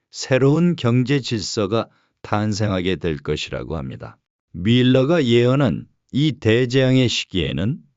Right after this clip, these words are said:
국제관계의 급격한 변화도 함께 찾아옵니다.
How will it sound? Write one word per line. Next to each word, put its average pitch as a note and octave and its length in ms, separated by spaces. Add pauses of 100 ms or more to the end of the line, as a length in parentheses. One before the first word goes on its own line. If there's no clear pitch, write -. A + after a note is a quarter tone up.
(160)
국제관계의 C#3+ 920
급격한 C#3+ 840
변화도 G2+ 540
함께 G2+ 420 (240)
찾아옵니다. C#2 760